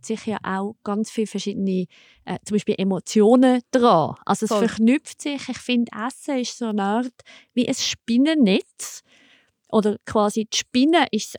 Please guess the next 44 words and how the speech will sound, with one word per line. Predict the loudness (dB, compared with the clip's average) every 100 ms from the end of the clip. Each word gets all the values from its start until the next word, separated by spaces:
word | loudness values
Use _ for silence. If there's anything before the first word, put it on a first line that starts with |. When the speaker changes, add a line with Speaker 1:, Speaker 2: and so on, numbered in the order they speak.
| -4
Speaker 1:
das | -4
Essen | -6 -6 -4 -4 _ _ -6
und | -4 -2
ein |
bisschen | -4 -2
egal | 0 2 2 2
an | 0
welchem | 0 0 0
Faden, | 0 0 0 -2 -2
also | -4 -6 -10 -14
für | -6
die, | -2 -2
die | -2
es | 0
nicht | 0 2
wissen, | -2 -2
das | -6 -6
Spinnennetz | -4 -2 0 -2 -4
funktioniert | -10 -12 -8 -4 -4 -4
ja |
fantastisch. | -8 -6 -2 2 0 0 -6 -8 -8 -8 -8 -16 -20 -12
Wenn | -4 -2
eine | -2
Fliege | 0 2 2 0
am | -2 -2
einen | -2 0 -2
Ort | -2 -2 -4 -4 -2
reingeht, | -2 -2 _ _ -2 0 0 -2 -4
Speaker 2:
Macht's | -6 -6 -6
Klingelingeling. | 0 0 2 0 -2 -2 2
Speaker 1:
dann | 2
macht's | 2 2
Klingelingeling | 2 2 2 2 2 0 0 -2 -2
und | 0 -2
die | 0
Spinne | -2 0 0
weiss | -2 -4 -2
ganz | 0 0 -2
genau, | -4 -2 -2
woher | -2 -2 -4 -4
das | -6 -8
sie | -4
muss | -4 -4 -8
rennen. | -10 -8 -8